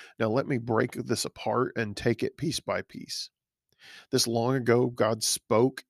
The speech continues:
I mean, the, this speaking, this revealing of God, that it was in many ways to the ancestors, that would be the, the Hebrews, through the prophets. And we do see God revealed in different ways throughout, um,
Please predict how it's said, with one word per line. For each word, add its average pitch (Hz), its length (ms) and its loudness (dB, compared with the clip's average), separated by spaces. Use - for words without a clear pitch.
I 117 100 -6
mean, 110 160 -4
the, 98 140 0
this 95 240 -2
speaking, 113 760 -2
this 85 200 -6
revealing 120 720 2
of 110 160 -2
God, 107 360 0
that 107 100 -2
it 113 80 -2
was 113 140 -2
in 110 220 -2
many 135 240 2
ways 131 600 0
to - 120 -6
the 101 140 -2
ancestors, 117 640 -4
that - 120 -2
would 104 60 -6
be 104 100 2
the, 85 220 -8
the 92 180 -10
Hebrews, 127 520 2
through 135 300 4
the 127 140 2
prophets. - 720 -2
And 120 160 0
we 247 120 -2
do 185 260 -2
see 120 240 0
God 110 300 2
revealed 113 440 0
in 151 240 -2
different 147 520 0
ways 104 640 0
throughout, 135 840 0
um, 101 440 0